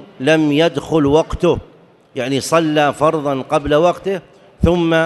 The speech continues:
أعاد، فالصلاة التي قبل الوقت تكون نافلة. وفي هذا الحديث أيضًا دليل على جواز الاجتهاد في عهد النبي صلى الله عليه وسلم،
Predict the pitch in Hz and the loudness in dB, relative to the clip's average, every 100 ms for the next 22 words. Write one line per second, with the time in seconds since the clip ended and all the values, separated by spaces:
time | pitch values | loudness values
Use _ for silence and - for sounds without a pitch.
0 | 160 - - - _ 185 156 160 135 - | -4 -14 -20 -20 _ -2 0 -2 -4 -10
1 | - _ - - 147 147 143 - 143 - | -20 _ -12 -4 -4 -4 -10 -10 -10 -6
2 | 139 170 160 156 151 147 143 165 147 143 | 0 2 2 -2 -2 -2 -2 -2 0 0
3 | 156 151 - - - _ _ - 143 156 | 0 -2 -12 -20 -20 _ _ -4 -2 0
4 | 151 147 147 143 - - _ _ 139 143 | 2 2 0 -4 -16 -20 _ _ 2 2
5 | 151 147 131 117 95 - _ _ _ _ | 2 -2 -2 -6 -12 -20 _ _ _ _
6 | - 135 139 147 156 135 139 156 160 143 | -4 -2 2 2 2 2 0 0 0 -2
7 | - 160 156 151 151 151 151 - - _ | -6 -4 0 2 2 0 -8 -20 -20 _
8 | _ - 143 147 160 151 127 147 147 147 | _ -4 0 2 2 2 2 2 2 0
9 | 147 - - - - _ - 143 147 156 | -4 -12 -20 -20 -20 _ -2 0 2 2
10 | 139 104 - - - - - 139 143 127 | 2 -2 -12 -20 -20 -20 -6 -2 -2 -4
11 | - 143 131 151 156 151 - - - _ | -4 -2 2 2 2 -2 -10 -20 -20 _
12 | _ 147 143 127 147 131 143 139 135 143 | _ 0 0 2 0 0 0 0 0 -2
13 | 139 117 139 131 131 135 120 127 131 123 | -2 -2 -2 -2 0 0 2 0 0 -2
14 | 113 139 131 110 | -2 -2 -4 -6